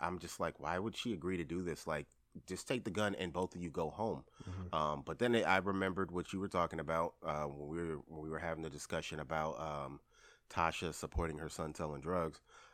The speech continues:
Speaker 1: Uh, you know, moms will do that for their son. Like, they, they will, they will lay on those, those swords if it means, you know, their sons, uh, go away clean.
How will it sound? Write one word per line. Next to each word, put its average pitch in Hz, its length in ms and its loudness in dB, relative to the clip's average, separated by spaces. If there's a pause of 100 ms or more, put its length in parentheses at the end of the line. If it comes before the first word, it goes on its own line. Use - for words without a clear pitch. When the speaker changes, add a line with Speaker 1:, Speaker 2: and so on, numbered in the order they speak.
(140)
Speaker 1:
Uh, 87 300 4 (120)
you 104 160 0
know, 90 240 2 (1160)
moms 73 340 0
will 92 80 -2
do 98 140 0
that 110 180 2
for 87 120 -4
their 76 140 -2
son. 71 320 -4 (100)
Like, 71 260 -4
they, 78 180 -2 (240)
they 78 140 -4
will, 78 460 -2 (600)
they 78 180 0
will 80 200 0
lay 87 240 4
on 85 260 -2
those, 80 520 -4
those 82 220 -4
swords 78 680 -4 (640)
if 87 200 -2
it 78 120 -2
means, 76 380 -6
you 82 100 -4
know, 65 280 -6 (720)
their 73 240 -4
sons, 73 680 -6 (680)
uh, 69 360 0 (1500)
go 80 200 0
away 80 240 0
clean. 76 460 -4